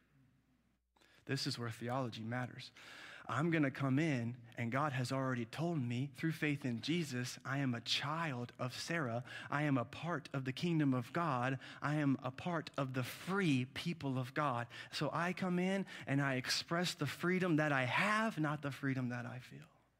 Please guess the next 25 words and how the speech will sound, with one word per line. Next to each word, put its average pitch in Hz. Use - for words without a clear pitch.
I 165
come 175
in 196
and 151
I 143
live 160
according 170
to 147
what 151
I 147
am, 180
not 147
what 143
I 127
think 165
I 120
am. 120
And 131
so 151
go 160
ahead 180
and 160
read 160
that 147
out 127